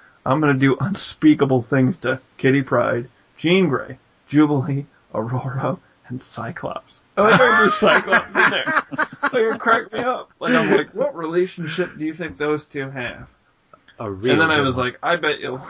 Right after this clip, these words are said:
Speaker 1: Larry Hama has a time machine, and he's been reading Don's fan fiction."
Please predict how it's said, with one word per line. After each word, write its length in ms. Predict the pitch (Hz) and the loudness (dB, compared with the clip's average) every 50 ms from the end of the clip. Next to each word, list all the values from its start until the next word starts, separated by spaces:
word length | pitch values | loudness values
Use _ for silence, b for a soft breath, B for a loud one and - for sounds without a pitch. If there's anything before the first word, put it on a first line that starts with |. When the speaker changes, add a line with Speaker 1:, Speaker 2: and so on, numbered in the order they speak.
| - - | -12 -10
Speaker 1:
Larry 220 | 170 139 151 135 | -6 -4 -4 -4
Hama 380 | 131 131 135 135 135 131 117 127 | -4 -4 -6 -6 -6 -6 -6 -6
has 200 | 131 127 123 120 | -6 -8 -8 -8
a 60 | 123 123 | -8 -8
time 340 | - - 180 180 170 143 | -6 -4 -2 -2 -2 -2
machine, 460 | 127 127 - - 127 120 117 120 123 127 B B B B B B B | -4 -6 -8 -8 -8 -8 -8 -8 -10 -12 B B B B B B B
and 100 | 127 131 | -2 2
he's 180 | 139 151 151 135 | 4 4 4 4
been 160 | 131 131 127 | 2 2 2
reading 460 | 123 127 127 131 123 120 117 117 117 117 | 4 4 4 4 2 0 -2 -4 -8 -6
Don's 500 | - 131 123 127 127 127 127 127 123 - | -2 -2 0 2 2 2 0 0 -2 -4
fan 420 | - - 107 110 107 104 113 117 | -10 -10 -8 -6 -6 -6 -6 -8
fiction." 580 | - - 110 104 - - - 123 120 123 120 | -6 -6 -6 -6 -6 -6 -4 -4 -4 -4 -4